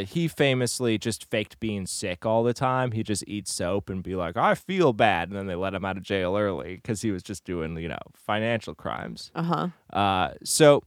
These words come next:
Speaker 1: Ponzi leaves that stint of jail and he's like, "I should. I should just steal bigger." So he, uh, he comes up with his scheme. And, uh, there are these things called international relay coupons,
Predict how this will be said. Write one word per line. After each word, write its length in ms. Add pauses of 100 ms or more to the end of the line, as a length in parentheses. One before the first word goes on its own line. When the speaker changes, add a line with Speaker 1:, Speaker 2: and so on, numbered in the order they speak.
(380)
Speaker 1:
Ponzi 440
leaves 360
that 320 (160)
stint 420
of 80
jail 320
and 80
he's 160
like, 240 (140)
"I 100
should. 480 (300)
I 80
should 200
just 200
steal 320
bigger." 400
So 240
he, 200 (400)
uh, 440
he 160
comes 260
up 160
with 100
his 120
scheme. 500 (560)
And, 520
uh, 420
there 180
are 60
these 240
things 480
called 400
international 720
relay 420
coupons, 680